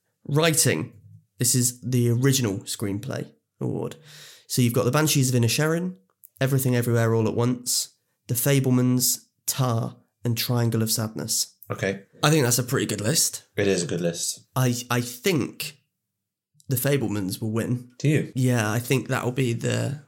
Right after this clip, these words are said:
Speaker 1: it felt quite Oscar bait in a screenplay way.
Speaker 2: Right.
Speaker 1: But I, I'd love Banshees to win.
Speaker 2: I was gonna say that would be my choice,
Speaker 1: Yeah.
Speaker 2: Banshees. Extremely well written.
Speaker 1: Yeah.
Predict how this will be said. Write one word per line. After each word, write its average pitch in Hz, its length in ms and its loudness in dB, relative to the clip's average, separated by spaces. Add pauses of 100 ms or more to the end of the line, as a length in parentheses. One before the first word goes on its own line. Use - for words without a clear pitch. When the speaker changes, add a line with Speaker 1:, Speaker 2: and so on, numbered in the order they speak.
Speaker 1:
it - 120 -4
felt 143 220 0
quite 131 200 0
Oscar 123 280 0
bait 113 280 0
in 107 80 -2
a 113 40 -2
screenplay 117 500 -4
way. 113 260 -4 (200)
Speaker 2:
Right. 85 220 0 (160)
Speaker 1:
But 131 120 0
I, 117 120 -2
I'd 117 140 -2
love 127 240 2
Banshees 107 440 -2
to - 120 -8
win. - 200 -8 (100)
Speaker 2:
I 104 100 4
was 101 120 4
gonna 98 140 2
say 92 200 2
that 95 80 4
would 87 80 0
be 95 80 -2
my 90 160 0
choice, - 460 0
Speaker 1:
Yeah. 156 100 -4
Speaker 2:
Banshees. - 600 -2 (360)
Extremely 95 560 -2
well 80 180 0
written. 82 320 -4
Speaker 1:
Yeah. 117 220 -2